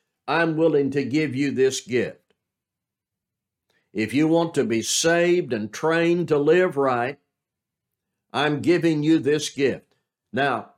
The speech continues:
when we respond to the gospel, we're receiving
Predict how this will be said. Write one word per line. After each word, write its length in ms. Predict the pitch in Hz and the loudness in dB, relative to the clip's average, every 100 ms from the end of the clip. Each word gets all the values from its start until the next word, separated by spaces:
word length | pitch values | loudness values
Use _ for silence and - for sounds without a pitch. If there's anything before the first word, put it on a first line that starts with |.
| _ | _
when 440 | 110 151 143 123 113 | -6 -2 0 -2 -8
we 260 | 123 156 214 | -2 0 2
respond 680 | 143 143 - 165 175 160 127 | 0 -2 -2 -2 0 0 -4
to 80 | |
the 100 | 120 | -6
gospel, 680 | 113 147 180 - - 90 - _ _ _ _ _ _ _ | -4 -2 -2 -4 -10 -14 -18 _ _ _ _ _ _ _
we're 280 | 117 143 123 | -2 0 0
receiving 1000 | 104 113 - - 151 147 95 98 90 92 | -2 -4 -4 -2 -2 -2 -2 -6 -8 -12